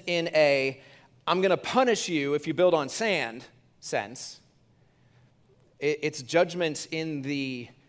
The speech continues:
more open-ended question of, "Hey, given what you're building on, when the storms come, how do you think you'll do? Do you think you'll survive?"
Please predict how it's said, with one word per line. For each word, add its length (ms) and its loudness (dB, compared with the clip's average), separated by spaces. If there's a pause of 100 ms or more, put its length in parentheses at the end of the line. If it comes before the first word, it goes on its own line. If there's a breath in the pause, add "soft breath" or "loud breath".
(100)
more 160 -4
open-ended 480 -2
question 480 -4
of, 420 -2 (260 soft breath)
"Hey, 100 -6
given 320 -4
what 120 0
you're 120 -2
building 360 2
on, 220 -8
when 120 -6
the 60 -6
storms 380 -6
come, 400 -10 (1080 soft breath)
how 440 -8
do 80 -4
you 120 -4
think 300 -10
you'll 140 -4
do? 340 -8 (1400)
Do 80 -10
you 80 -2
think 200 -8
you'll 80 -6
survive?" 560 -8